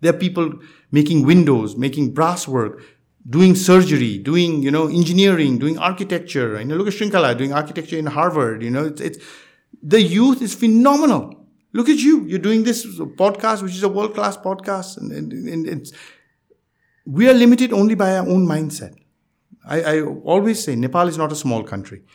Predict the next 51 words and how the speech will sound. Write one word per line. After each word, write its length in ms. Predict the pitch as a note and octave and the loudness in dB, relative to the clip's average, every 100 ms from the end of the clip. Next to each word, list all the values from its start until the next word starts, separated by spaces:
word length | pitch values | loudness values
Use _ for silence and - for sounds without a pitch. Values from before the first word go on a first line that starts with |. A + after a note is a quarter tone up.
| _ - | _ -12
If 160 | C3 | -6
you 60 | C3 | -2
look 200 | A#2+ F3+ | 0 0
at 140 | G3 | 0
it, 220 | G3 D3 C3+ | -2 -8 -10
the, 120 | B2+ | -10
the, 400 | B2+ B2 A#2 G#2+ | -4 -4 -4 -6
the 360 | A2 A#2 G#2+ G2+ - _ _ | -6 -6 -8 -12 -20 _ _
population 480 | C#3+ C#3+ E3 F3 F3+ | -4 0 0 2 -2
of 120 | C3+ | -2
Nepal, 400 | B2 A#2+ A#2+ D#3+ | -4 -4 -6 -6
we 160 | C3+ C#3+ | -4 0
are, 60 | |
I 100 | C3+ | 0
think, 180 | C3+ F3 | -2 -6
the 60 | D3+ | -6
thirty-ninth 520 | D3+ D3+ D3+ D3 D3+ | -6 -4 -2 -2 -4
or 40 | |
fortieth 380 | D3 B2 D3 C3 | -6 -8 -6 -6
largest 420 | A2+ G#2 A2+ A#2+ | -6 -6 -8 -8
country 260 | G#2+ G#2+ A2+ | -10 -10 -10
in 80 | G2+ | -10
the 80 | |
world. 240 | F#2+ F#2+ F#2 _ _ _ | -14 -18 -20 _ _ _
We 140 | C#3 | 2
are 40 | F#3 | 4
not 160 | A3+ | 4
a 60 | A#3 | 0
poor 300 | A#3 F#3+ G#3+ | 0 4 4
country. 480 | G#3+ F3 - G#2+ - _ - | 4 0 -2 -8 -12 _ -12
The 100 | - | -2
only 240 | G3+ A#3+ | 2 4
thing 240 | B3+ A#3 A3+ | 4 0 -2
poor 240 | F#3+ G3 | 0 0
is 100 | F#3+ | 0
our 100 | F3 | 0
mindset. 520 | D3 C3 C3 - F#2+ - _ _ _ | -2 -2 -4 -8 -14 -18 _ _ _
We 120 | A#2 | -4
need 120 | C3 | -2
to 80 | B2 | -4
change 380 | - C3 D3+ D#3+ | -4 -2 0 0
our 100 | D3+ | -2
mindset. 560 | C3 A#2 B2 - D3+ - _ _ _ _ _ - | -2 -2 -4 -8 -16 -18 _ _ _ _ _ -6
We 100 | B2+ | -4
need 140 | C#3 | -2
to 80 | B2+ | -4
use 320 | A#2 D#3 F#3 | -2 0 0
the 80 | E3 | -2
resources 520 | D3 D3 C#3 C3+ C3 | -4 -4 -6 -6 -8
we 120 | B2 | -8
have. 280 | A#2 B2+ C3 | -8 -8 -12